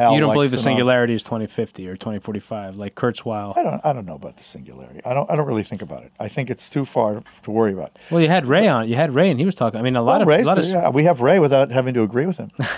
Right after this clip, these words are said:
Speaker 1: Uh, we've had Ray Kurzweil twice at Techonomy. Um, but I don't worry about the singularity, and I don't worry about hal type, you know, computers taking over, you know,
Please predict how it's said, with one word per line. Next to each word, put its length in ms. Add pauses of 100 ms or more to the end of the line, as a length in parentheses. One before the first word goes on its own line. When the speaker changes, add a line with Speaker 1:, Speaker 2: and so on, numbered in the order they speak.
(280)
Speaker 1:
Uh, 380
we've 180
had 160
Ray 220
Kurzweil 480
twice 420
at 100
Techonomy. 640
Um, 260 (180)
but 240 (840)
I 180
don't 320
worry 220
about 220
the 60
singularity, 760
and 260 (540)
I 120
don't 280
worry 240
about 240
hal 420
type, 420
you 100
know, 200
computers 680
taking 340
over, 440 (440)
you 140
know, 360